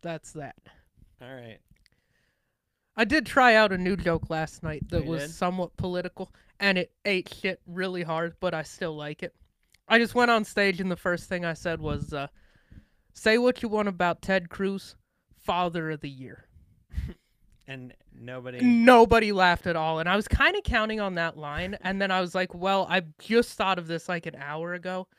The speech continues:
Speaker 1: And so I just riffed through some more shit, completely lost the crowd, and then had to fill, like, three more minutes. It was a good time.
Speaker 2: So father of the, let's just
Speaker 1: Father
Speaker 2: break it
Speaker 1: of the year.
Speaker 2: down.
Speaker 1: Now,
Speaker 2: Let's get
Speaker 1: here's
Speaker 2: into
Speaker 1: the
Speaker 2: this.
Speaker 1: reason.
Speaker 2: Let's,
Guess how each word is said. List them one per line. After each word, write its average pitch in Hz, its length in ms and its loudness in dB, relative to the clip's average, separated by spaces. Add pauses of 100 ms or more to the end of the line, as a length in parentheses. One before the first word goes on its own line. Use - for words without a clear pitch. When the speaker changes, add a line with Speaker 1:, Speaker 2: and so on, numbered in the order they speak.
(200)
Speaker 1:
And 202 100 -4
so 220 120 4
I 214 80 8
just 240 220 -2
riffed 208 300 -6 (100)
through 214 160 -8
some 196 180 -8
more 170 180 -4
shit, 180 320 -6
completely 214 540 -10
lost 170 300 -6
the 156 60 -14
crowd, 156 280 -8
and 151 60 -12
then 156 100 -8
had 165 160 -6
to 151 80 -18
fill, 165 220 -10
like, 151 200 -14
three 147 220 -14
more 139 160 -16
minutes. 135 320 -16
It 202 120 -12
was 180 160 -14
a 151 60 -14
good 156 220 -14
time. 131 280 -16 (100)
Speaker 2:
So 151 200 -6
father 185 880 -10
of 147 280 -14
the, 143 220 -12
let's 175 160 -12
just 202 100 -12
Speaker 1:
Father 302 280 6
Speaker 2:
break - 20 8
it - 40 8
Speaker 1:
of 233 60 -6
the 240 60 2
year. 262 140 4
Speaker 2:
down. 131 80 -2
Speaker 1:
Now, 247 80 8
Speaker 2:
Let's 233 100 4
get 294 60 4
Speaker 1:
here's 349 160 6
Speaker 2:
into 359 120 -6
Speaker 1:
the 269 60 0
Speaker 2:
this. 190 120 -6
Speaker 1:
reason. 226 400 0
Speaker 2:
Let's, 160 300 -6